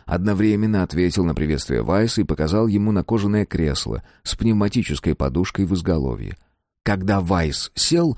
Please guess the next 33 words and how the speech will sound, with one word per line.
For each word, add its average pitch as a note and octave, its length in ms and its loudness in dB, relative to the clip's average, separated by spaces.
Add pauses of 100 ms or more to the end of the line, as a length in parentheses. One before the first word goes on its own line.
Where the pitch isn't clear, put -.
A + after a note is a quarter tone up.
(160)
он C3+ 160 2
уставился C3 500 0
на F#2 80 0
него G2 220 2
прозрачными, F#2 760 -2
бесцветными, C#2 920 -2 (160)
не A2 140 2
моргающими F#2 580 0
глазами G2+ 460 0
в - 80 -6
красноватых D#2+ 580 -2
жилках. E2 500 -4 (280)
Потом - 260 0
сложил C#3+ 400 2
перед C3 220 2
собой G2 260 2
кисти A#2 320 0
рук D#2 240 -2
так, A2+ 300 0 (180)
что - 220 -2
палец D3 280 2
касался A2 460 0
пальца, - 640 -8 (200)
и, B2+ 80 2
устремив E3 800 0
взгляд G2 560 0
на D#2 100 -4
свои G#2+ 280 0
ногти, D#3 460 -2 (180)
стал B2+ 260 0
сосредоточенно G#2+ 840 0
рассматривать C3+ 680 -2
их, - 120 -10